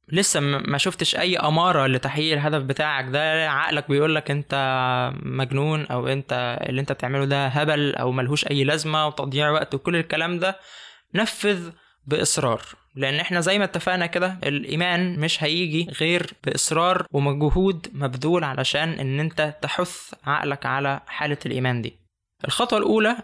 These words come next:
أو نقطة الانطلاق ناحية تحقيق أي إنجاز هي الرغبة. وزي ما اتفقنا، الرغبة مش فكرة رغبة وخلاص، هي كمان زي ما نابليون هيل بيقولها burning desire أو رغبة حارقة.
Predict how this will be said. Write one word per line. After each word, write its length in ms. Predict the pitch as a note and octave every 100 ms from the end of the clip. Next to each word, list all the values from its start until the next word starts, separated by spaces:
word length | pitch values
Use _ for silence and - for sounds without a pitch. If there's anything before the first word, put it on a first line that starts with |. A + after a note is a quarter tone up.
| -
أو 140 | D3
نقطة 360 | D#3 G3 E3 E3
الانطلاق 640 | D#3+ D3+ D3 D#3+ E3+ - -
ناحية 240 | D#3 -
تحقيق 440 | D3 C#3 D#3+ E3+ -
أي 260 | F#3 F#3+
إنجاز 460 | D3+ D3+ D#3 D#3 C#3+
هي 280 | C3+ D3+ D3+
الرغبة. 440 | C3+ C3 A2 B2 - _ - -
وزي 200 | D#3 G#3
ما 80 | C#4+
اتفقنا، 540 | C4 F3+ A3+ A3+ G#3 G#3+ - -
الرغبة 560 | - G#3 G3 F3+ F#3+ - -
مش 420 | D3+ E3 - -
فكرة 320 | - A3 E3+ D#3+
رغبة 220 | G3 G3
وخلاص، 460 | E3 - E3 G3 E3
هي 200 | D#3+ E3
كمان 360 | D#3+ E3+ F3+ E3
زي 140 | D#3+
ما 100 | E3+
نابليون 320 | D3+ E3 E3+
هيل 140 | E3+ E3+
بيقولها 460 | D3+ E3+ F3 F3 -
burning 400 | E3+ G#3 F3+ D#3+
desire 520 | D3 C#3+ D#3 D#3 - C#3+
أو 240 | D3 C#3
رغبة 320 | D#3 E3 C#3+
حارقة. 540 | C#3+ D#3+ C3+ A#2+ -